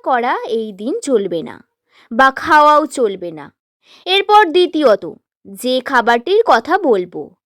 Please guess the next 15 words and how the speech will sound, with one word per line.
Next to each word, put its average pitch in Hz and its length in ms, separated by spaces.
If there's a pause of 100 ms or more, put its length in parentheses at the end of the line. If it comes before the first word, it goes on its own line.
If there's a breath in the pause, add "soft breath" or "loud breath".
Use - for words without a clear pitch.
(360 soft breath)
আপনাদের 359 480
নিষেধ 339 520
করব, 202 320 (420)
সেটি 294 380
হলো 277 260 (380 soft breath)
মহালয়ার 339 680
পূর্ণ 381 380 (160)
লগ্নে 294 420 (140)
কাঁচা 226 440 (160)
দুধ 269 320 (100)
খাবেন 180 460
না। 156 140 (680)
হ্যাঁ 339 220
বন্ধুরা, 269 580 (500)
আপনারা 240 500